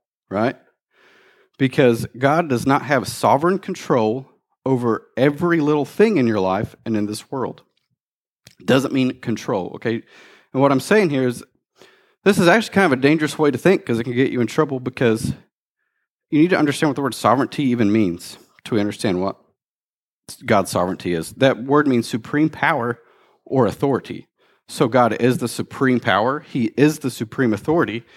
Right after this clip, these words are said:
but that does not mean he has complete control over every little thing that happens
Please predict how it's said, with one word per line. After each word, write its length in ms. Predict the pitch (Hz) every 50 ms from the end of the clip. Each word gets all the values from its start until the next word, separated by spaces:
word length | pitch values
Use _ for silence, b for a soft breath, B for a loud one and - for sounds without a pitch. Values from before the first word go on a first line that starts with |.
| b b b b b b
but 100 | 147 127
that 80 | 131
does 240 | 123 127 120 120 120
not 260 | 131 135 156 160 -
mean 280 | - 135 135 127 127 127
he 140 | 113 131 127
has 140 | 117 110 -
complete 380 | 104 90 - - - 143 151
control 560 | - - 180 - - - 143 120 123 143 -
over 220 | - 110 107 101 92 - -
every 220 | 113 127 135 165 170
little 200 | 156 165 160 156
thing 260 | - - 160 156 143
that 100 | 123 120
happens 560 | 123 156 160 - 107 101 104 110 - - -